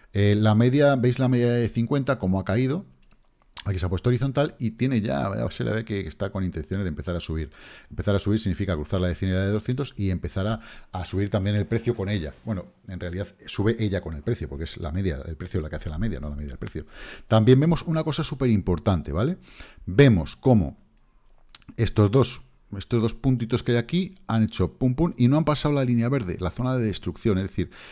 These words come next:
y ya empieza a querer hacer una línea verde. Cualquier pase de estas líneas rojas hacia arriba...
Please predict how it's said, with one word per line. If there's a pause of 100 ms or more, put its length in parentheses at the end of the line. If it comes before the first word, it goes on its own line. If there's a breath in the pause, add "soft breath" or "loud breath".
(120)
y
ya
empieza
a
querer
hacer
una
línea
verde.
Cualquier
pase (480 loud breath)
de
estas
líneas
rojas
hacia
arriba...